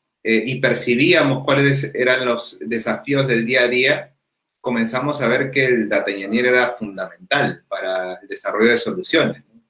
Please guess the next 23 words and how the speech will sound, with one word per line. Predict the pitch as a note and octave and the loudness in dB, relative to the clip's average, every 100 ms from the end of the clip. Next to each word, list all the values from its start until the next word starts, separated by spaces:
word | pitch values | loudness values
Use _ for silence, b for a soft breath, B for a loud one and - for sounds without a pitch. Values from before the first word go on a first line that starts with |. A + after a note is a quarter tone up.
| _ | _
Eh, | F#2+ F#2+ | -12 -10
como, | F2+ F#2 F#2 F2+ | -10 -10 -10 -10
como | F#2 F#2 | -12 -8
decía, | F#2 F#2 G#2+ G#2 G2+ G2 G2 | -6 -4 0 2 2 2 0
este, | F#2 - F#2+ F#2+ F#2 F2+ F2+ F2+ F2+ _ _ - | -6 -10 -8 -2 -2 -2 -4 -10 -12 _ _ -14
Antonio, | - A2 G2 F#2 _ _ _ _ _ | -4 -2 -2 -10 _ _ _ _ _
si | - - - - G#2+ - | -14 -10 -8 -8 -10 -2
yo | B2 A#2+ | 0 4
puedo | B2+ B2 | 4 6
tener | A#2 A#2 A2+ | 6 4 4
un, | A#2 A2+ | 4 4
un, | A2+ A2+ A2+ A2+ | 2 4 4 4
un | A2+ A2 A2 G#2+ | 2 4 4 2
experimento | G#2 G#2 A2 C#3 C#3+ C3+ C3 A#2+ | -4 -4 2 2 2 2 4 4
en, | A2 G2+ - | 2 -2 -12
en | - F2+ | -14 -8
analítica, | - A2+ - - A2+ A#2 A2+ | -4 2 0 0 -2 -2 0
con | G2+ | -4
un | G2+ | -8
modelo, | G2+ A2+ C3 A#2+ G#2+ | 0 2 4 2 0
con | - | -4
data | G2 F#2+ | -8 -8
science, | - A#2+ A#2+ A2+ | 0 0 0 -4